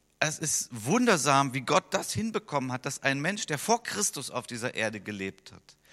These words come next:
also bevor wirklich das klare Evangelium schon da war, dass jemand so nah das Vaterherz Gottes kennengelernt hat, Gottes Liebe und Freundlichkeit irgendwie geschmeckt hat. Nicht nur gewusst hat, er ist so, sondern erlebt hat, tief durchdrungen war davon.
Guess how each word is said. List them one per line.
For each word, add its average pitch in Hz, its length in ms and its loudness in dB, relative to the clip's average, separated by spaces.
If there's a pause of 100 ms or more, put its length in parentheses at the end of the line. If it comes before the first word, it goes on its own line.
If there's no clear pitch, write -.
(140)
also 143 200 0
bevor 185 400 2
wirklich 185 220 -2
das 156 200 -2
klare 202 440 4
Evangelium 165 640 -2
schon 101 240 -8
da 92 240 0
war, 139 240 -12 (720)
dass 120 120 0
jemand 151 300 0
so 233 180 2
nah 226 440 6
das 143 180 0
Vaterherz 208 640 0
Gottes 165 380 -4
kennengelernt 113 680 -2
hat, 131 240 -12 (460)
Gottes 202 400 2
Liebe 214 400 -4
und 196 180 -2
Freundlichkeit 147 1000 -2
irgendwie 143 580 -6 (480)
geschmeckt - 720 -2
hat. - 360 -12
Nicht - 200 0
nur 208 100 2
gewusst 170 400 2
hat, 190 140 2
er 147 140 2
ist - 180 0
so, 190 120 -2
sondern 156 400 0
erlebt 165 640 -2
hat, - 200 -12
tief 233 380 -8
durchdrungen 185 640 -2
war 98 180 -2
davon. 107 440 -8